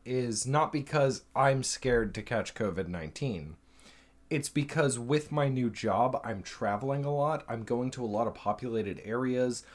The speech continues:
I'm going into bars. I'm going into restaurants daily, uh, to deliver beer.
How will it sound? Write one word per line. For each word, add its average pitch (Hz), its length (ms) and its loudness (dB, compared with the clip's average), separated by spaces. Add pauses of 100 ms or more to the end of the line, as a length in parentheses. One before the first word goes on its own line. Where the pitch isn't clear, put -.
(240)
I'm 117 140 -4
going 120 260 0
into 113 220 -4
bars. 120 600 4
I'm 104 140 -4
going 104 260 0
into 104 200 -8
restaurants 110 680 -2 (600)
daily, 98 560 0 (420)
uh, 104 320 2
to 104 220 -4
deliver 95 480 0
beer. 147 380 0